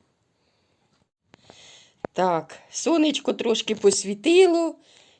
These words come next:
і пішло, каже: «Я ще трошки посплю», поки я була в туалеті. Ні, я нічого не включала, я дивлюся, бо я думала, що я оту гірляндочку, що на вікні ось,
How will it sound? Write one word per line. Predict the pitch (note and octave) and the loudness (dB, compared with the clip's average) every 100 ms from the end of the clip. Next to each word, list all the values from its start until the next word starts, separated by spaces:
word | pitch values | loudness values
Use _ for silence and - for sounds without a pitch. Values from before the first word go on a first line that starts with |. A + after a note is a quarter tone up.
| _ - | _ -6
і | A3+ D#4 | 2 2
пішло, | - F#3+ - A3+ E4 | 2 -4 -2 -2 -2
каже: | - G3+ G3+ | 4 2 4
«Я | G#3 D4+ | 2 0
ще | D#4 G#3 | 0 -4
трошки | F#3+ A3 C#4 - G#3 | -2 -4 -4 -6 0
посплю», | G3+ C#4 - - F3 D#3 D3+ C#3+ _ _ - | 2 2 0 -6 -6 -4 -6 -10 _ _ -6
поки | F#3+ F#3 | -6 -2
я | F#3 E3 | -2 -2
була | E3 E3+ | 0 -2
в | E3+ | -2
туалеті. | F3 F3+ G#3+ C#4+ C#4 A#3+ - - _ _ _ _ _ _ _ - | -6 -4 -4 -8 -10 -16 -16 -20 _ _ _ _ _ _ _ 2
Ні, | G3+ G3 | 6 6
я | D4 | 6
нічого | C4+ - F3+ | 2 0 0
не | E3+ | 0
включала, | E3 E3 E3 D3+ D3 D#3 | -4 -8 0 2 4 4
я | E3+ | 2
дивлюся, | E3 E3 E3 E3+ E3 D#3+ C#3 | 0 -6 -6 -6 2 2 4
бо | G#3+ | 2
я | A#3 | 2
думала, | A3+ A#3+ A3+ | 4 4 4
що | A3+ | 2
я | G#3 G3+ | 2 2
оту | G3+ G#3 | 2 -2
гірляндочку, | G#3 A#3 C4+ B3 E3 - D#3 | -2 0 0 0 -4 -6 -8
що | - D#3 | -6 -2
на | D#3+ | -2
вікні | D3 D3 D3 C#3+ | -4 -8 -6 -6
ось, | D3 - | -8 -10